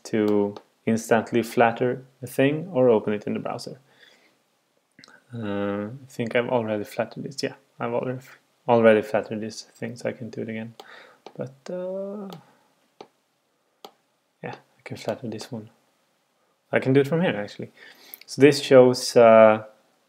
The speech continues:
just the basics information about this thing. Now this thing doesn't really have that much information, uh, but I can flatter it or open it in the browser from here.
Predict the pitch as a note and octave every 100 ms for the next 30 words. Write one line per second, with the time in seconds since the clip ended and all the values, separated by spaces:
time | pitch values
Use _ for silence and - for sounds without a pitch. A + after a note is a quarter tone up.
0 | _ _ - G#2 A2+ G#2+ G#2+ - - -
1 | - _ B2 - G#2+ G#2+ - G#2+ A2 G#2
2 | G#2+ - A2 - - - A#2 B2+ - _
3 | _ _ _ _ A2 G#2+ A2+ A2 - -
4 | A#2+ A2 G#2+ G#2+ - G2+ G#2+ G2+ A2 A2+
5 | A2+ A2+ C3 B2 A#2 A#2+ B2 B2+ D3 D3+
6 | - - - _ _ _ _ _ _ _
7 | _ _ A#2+ G#2 G#2 G#2 G2+ G#2 G#2+ _
8 | _ _ _ _ A2 G#2 G#2+ - A#2 A2
9 | A#2+ A2+ A2+ - A#2+ G2+ G#2+ - G#2 -
10 | G#2 G#2 A2 - B2+ A#2 G#2 A2+ D#3